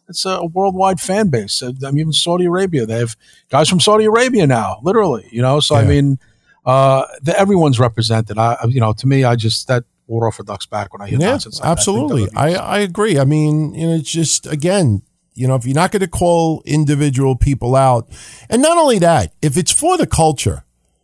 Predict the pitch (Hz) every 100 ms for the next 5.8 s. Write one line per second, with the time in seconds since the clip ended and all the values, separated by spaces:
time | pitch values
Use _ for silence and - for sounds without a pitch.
0 | _ _ - 233 320 320 233 175 151 175
1 | - 127 131 117 123 120 131 127 - 123
2 | 123 123 113 87 - - 135 - 135 117
3 | 117 123 117 110 120 107 113 110 110 104
4 | - _ - 120 117 107 113 113 - 110
5 | 110 117 107 101 - - -